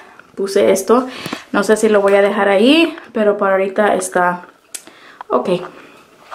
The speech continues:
Entonces aquí tengo mi cosita de Bath and Body Works. Me encantan, me encanta Bath and Body Works. Está el espejo. Tengo mi flosser. Este es un flosser de agua.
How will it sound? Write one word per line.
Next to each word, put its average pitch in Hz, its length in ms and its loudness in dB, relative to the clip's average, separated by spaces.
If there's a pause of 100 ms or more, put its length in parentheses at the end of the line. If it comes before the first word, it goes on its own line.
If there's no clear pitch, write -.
(380)
Entonces 214 320 4
aquí 220 180 -2
tengo 226 340 2
mi 214 280 2 (500)
cosita 226 460 -2
de 214 200 -2
Bath 208 300 -6
and 196 160 -6
Body 233 360 -2
Works. 262 840 2 (760)
Me 202 100 -2
encantan, 214 720 0 (180)
me 202 140 -4
encanta 190 340 -2
Bath 180 220 -2
and 196 100 -4
Body 254 220 2
Works. 262 260 2 (540)
Está - 160 -10
el 185 100 -2
espejo. 220 680 -2 (520)
Tengo 202 320 2
mi 202 440 -2 (320)
flosser. 277 760 2
Este 262 640 2
es 269 200 0
un 247 200 2
flosser 226 720 0
de 190 180 2
agua. 277 380 2